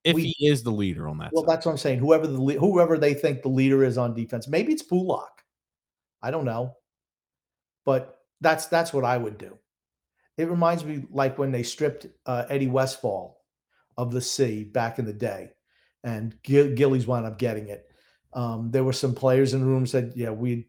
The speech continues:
Speaker 2: we want a different, a different leader, one of the younger guys." And that's what they did. When you wanna take that next step, you gotta move away from the old guys.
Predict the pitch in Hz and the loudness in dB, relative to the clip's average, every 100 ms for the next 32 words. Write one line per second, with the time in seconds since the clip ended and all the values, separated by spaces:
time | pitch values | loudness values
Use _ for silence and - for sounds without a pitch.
0 | - 127 123 117 104 123 - 113 110 _ | -4 -2 0 -4 -2 -4 -2 -6 -8 _
1 | _ _ _ 110 117 127 147 135 160 135 | _ _ _ -10 -6 -4 0 4 4 4
2 | 113 117 127 131 143 139 123 104 - - | 2 0 2 4 4 4 2 -2 -4 -14
3 | - _ _ _ _ _ - 110 107 - | -18 _ _ _ _ _ -12 -8 -6 -6
4 | 127 147 143 - - - _ _ _ _ | -4 -2 -2 -4 -4 -10 _ _ _ _
5 | _ 135 165 233 302 277 240 220 156 160 | _ -2 2 2 2 2 2 4 2 2
6 | 151 147 - 147 - - _ 143 185 202 | 0 -2 2 0 0 -12 _ -6 -2 0
7 | 180 175 180 180 175 170 151 139 135 120 | 0 0 0 0 0 -2 0 2 2 -2
8 | - - - | -8 -12 -18